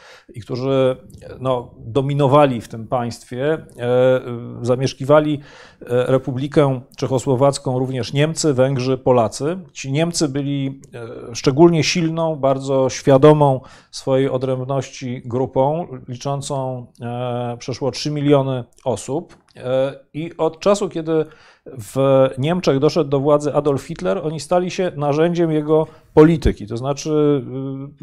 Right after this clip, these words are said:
y, Rzesza Niemiecka właściwie nieustannie w ten czy inny sposób ingerowała we wewnętrzne sprawy czechosłowackie. Mm, no, w-,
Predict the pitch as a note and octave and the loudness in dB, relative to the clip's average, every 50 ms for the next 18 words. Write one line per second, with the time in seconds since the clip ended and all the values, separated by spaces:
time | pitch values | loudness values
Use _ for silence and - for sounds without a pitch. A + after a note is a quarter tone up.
0 | C#3 C#3 C3 A#2 C#3+ E3 D#3+ - - E3+ D#3 D#3 D3+ D3 C3+ A#2+ A#2 B2+ C3+ C#3 | -12 -10 -4 -2 0 0 0 0 0 0 2 2 2 0 -2 -4 -8 -10 -10 -8
1 | C#3 D3 D#3 D3 - - D#3 D3 C#3+ C#3+ C#3+ C3+ B2+ - B2 C3 C#3+ C#3 - - | -6 -6 -6 -6 -6 -4 -2 0 2 2 0 0 -4 -8 -10 -8 -8 -8 -10 -10
2 | - D3+ D3 C3+ C3+ D3+ F3 F#3+ F3 D#3 - - - E3+ E3 E3 E3 E3 E3 D#3+ | -10 -8 -8 -6 -6 -4 -4 -2 -2 -4 -2 2 4 4 4 4 2 -2 -6 -6
3 | D#3 D3 - - - - - _ _ _ - - - E3 F3 E3+ - - E3 D#3+ | -6 -8 -8 -14 -20 -20 -20 _ _ _ -6 0 4 4 4 2 2 0 0 0
4 | D#3+ D#3 D#3 C#3 - - - D#3 C#3+ - D#3+ D3+ D3 C#3+ - - - _ - D#3+ | 0 0 -2 -4 -4 0 0 0 0 2 0 0 0 -2 -6 -20 -18 _ -6 -4
5 | E3+ E3+ D3+ E3 D#3+ D#3+ D#3+ C#3+ D#3 D#3+ D#3+ D#3 D3 C3+ C3+ C#3 C3 C3 C#3 C#3+ | -2 4 8 8 10 10 10 10 10 10 10 10 10 8 6 4 2 0 -2 -4
6 | C#3 C#3 - C#3+ B2+ - - D3 D3 C#3+ C#3+ C#3+ C#3 C#3 C#3 C3+ - - - - | -4 -4 -6 -6 -6 -4 0 0 2 2 2 2 0 0 -2 -4 -8 -20 -20 -20
7 | - _ - C3 A#2+ C#3 C3+ - - D3 C#3 C3 C3+ B2 A2 - - - C#3 C#3+ | -16 _ -6 -4 -2 -2 -2 -2 0 0 2 4 4 2 2 0 -4 -6 -4 -4
8 | F3 G#3 G#3 - - _ _ _ _ _ _ _ _ _ _ _ _ - D#3+ D#3 | -4 -4 -6 -10 -18 _ _ _ _ _ _ _ _ _ _ _ _ -16 -14 -12
9 | D#3+ D#3+ E3 E3 D#3+ D#3+ D#3 E3+ F#3 G3+ G3+ G3 F3 - - - _ | -10 -10 -10 -12 -14 -16 -10 -4 -2 0 0 0 0 -4 -14 -20 _